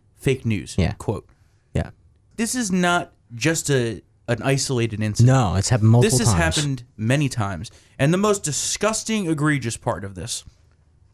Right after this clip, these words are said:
Speaker 1: is that PolitiFact, w-, you know, you, the process is you have to send an appeal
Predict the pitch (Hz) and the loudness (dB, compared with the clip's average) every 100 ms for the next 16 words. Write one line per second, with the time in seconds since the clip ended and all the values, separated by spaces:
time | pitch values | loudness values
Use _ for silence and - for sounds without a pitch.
0 | _ _ 143 127 139 120 - _ _ _ | _ _ 0 2 2 0 -4 _ _ _
1 | _ _ - 151 285 - 110 98 - - | _ _ -2 0 0 -2 -4 -6 -12 -18
2 | _ _ _ _ _ _ _ _ _ _ | _ _ _ _ _ _ _ _ _ _
3 | 135 143 147 135 117 127 113 135 165 180 | -2 0 2 2 0 -2 -2 -2 0 0
4 | 160 147 139 139 139 - - 143 131 110 | 0 -4 -2 -2 -2 -4 0 0 0 -2
5 | - - 120 - | -8 -6 -6 -8